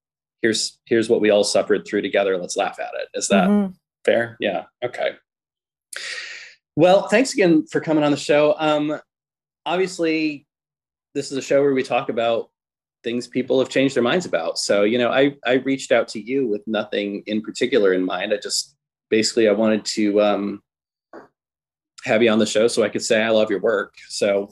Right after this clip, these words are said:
Speaker 1: I've done my, my job here. That's, we're five minutes in, we're done. No, um,
Speaker 2: <laughs>
Speaker 1: but, uh, yeah, no, I, I reached out to you because of that. And, you know, I asked, um,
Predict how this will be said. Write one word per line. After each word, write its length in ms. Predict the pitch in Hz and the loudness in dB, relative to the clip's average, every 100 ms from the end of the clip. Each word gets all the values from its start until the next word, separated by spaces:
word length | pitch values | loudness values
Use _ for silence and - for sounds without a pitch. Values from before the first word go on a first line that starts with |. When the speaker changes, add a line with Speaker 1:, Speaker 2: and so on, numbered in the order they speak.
| - | -4
Speaker 1:
I've 140 | 117 | -2
done 160 | 117 107 | 0 -2
my, 260 | 98 104 110 - | -2 -4 -6 -6
my 140 | 98 | -4
job 240 | 104 92 | -2 -4
here. 220 | - 92 101 | -4 -8 -6
That's, 420 | 98 - - - _ _ - | -6 -6 -8 -14 _ _ -2
we're 120 | 107 | 0
five 240 | 139 127 | 2 2
minutes 220 | 143 147 | 2 2
in, 140 | 175 175 | 0 2
we're 100 | 165 | 2
done. 320 | 196 156 - _ | 0 0 -6 _
No, 280 | 123 127 247 | -6 -4 -4
um, 440 | - 226 117 110 - 226 - - | 0 0 0 -4 -4 -8 -8 -14
Speaker 2:
<laughs> 340 | - - - - | -20 -20 -16 0
Speaker 1:
but, 240 | 139 147 | 4 6
uh, 140 | 143 151 | 6 6
yeah, 200 | 175 170 | 4 6
no, 180 | 147 147 | 6 6
I, 60 | |
I 180 | 165 147 | 6 6
reached 260 | 160 170 - | 6 4 4
out 140 | 160 | 2
to 80 | 160 | 2
you 80 | 147 | -2
because 240 | 143 135 | -2 -6
of 60 | 120 | -2
that. 240 | 143 160 | -2 -2
And, 240 | 139 127 123 | -4 -8 -10
you 60 | |
know, 100 | 123 | -8
I 120 | 113 117 | -8 -6
asked, 460 | 117 127 127 - 120 | -6 -6 -8 -8 -6
um, 280 | 113 107 | -4 -6